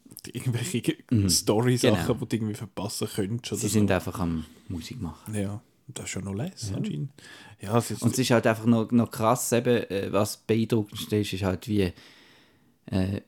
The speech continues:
Speaker 2: eben wie, äh, man vergisst immer, wie kurz die Beatles eigentlich eine Band gewesen sind und,
Speaker 1: Mhm.
Speaker 2: äh, wie viel, äh, halt Mega-Hits sie in so schneller Zeit geschrieben haben.
Speaker 1: Mhm. Ja,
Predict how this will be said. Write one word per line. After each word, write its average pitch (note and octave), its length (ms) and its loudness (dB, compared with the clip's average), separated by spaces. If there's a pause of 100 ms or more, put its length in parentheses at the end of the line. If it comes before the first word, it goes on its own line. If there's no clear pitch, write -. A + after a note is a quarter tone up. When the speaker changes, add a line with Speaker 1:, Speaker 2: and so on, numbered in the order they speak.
Speaker 2:
eben A2 280 2
wie, G#2 160 2
äh, G2+ 380 4
man G2+ 200 2
vergisst G#2+ 380 -4
immer, G#2+ 140 2
wie G#2 80 2
kurz B2 580 2
die - 80 -20
Beatles G2+ 400 -2
eigentlich F2+ 340 0
eine - 100 -10
Band F#2 340 -2
gewesen B2+ 220 0
sind A#2+ 280 4
und, G2+ 280 0
Speaker 1:
Mhm. A#2+ 120 2
Speaker 2:
äh, G2 180 -2
wie G#2+ 260 0
viel, G#2 440 2
äh, F#2+ 500 2 (100)
halt F#2 300 -4
Mega-Hits G2+ 760 -2
sie F#2+ 320 -4
in G2 180 -4
so F#2 120 0
schneller F#2 380 -2
Zeit - 400 -10 (360)
geschrieben G#2 340 -2
haben. - 140 -6 (120)
Speaker 1:
Mhm. B2 260 2 (920)
Ja, C3 240 -4